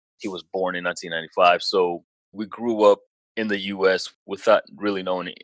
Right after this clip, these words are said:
any English. So there was a language barrier, which for me, uh, I can't <laughs> really talk much for my siblings, but for me, it taught me more self-awareness at an early age.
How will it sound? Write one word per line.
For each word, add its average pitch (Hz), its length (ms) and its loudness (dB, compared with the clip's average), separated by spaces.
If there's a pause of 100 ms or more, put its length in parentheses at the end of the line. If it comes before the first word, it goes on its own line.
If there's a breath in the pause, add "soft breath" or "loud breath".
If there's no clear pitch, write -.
(120)
any 90 240 -8
English. 92 320 -6
So 92 180 -4
there 90 120 -2
was 85 140 -4
a 85 60 -8
language 92 440 -8
barrier, 87 460 -6 (300)
which - 440 -4 (320)
for 98 340 -2
me, 98 560 -4 (140)
uh, 95 200 2
I 87 100 -2
can't 113 240 -2
<laughs> - 80 -6
really 120 100 -4
talk 104 300 0
much 101 200 0
for 101 120 -12
my 90 100 0
siblings, 92 640 -4
but 92 180 -2
for 101 160 -10
me, 98 440 -10 (280)
it 101 140 -12
taught 117 200 4
me 101 100 -8
more 95 380 0
self-awareness 85 960 -4
at 90 100 0
an 85 120 -4
early 85 300 -6
age. - 400 -12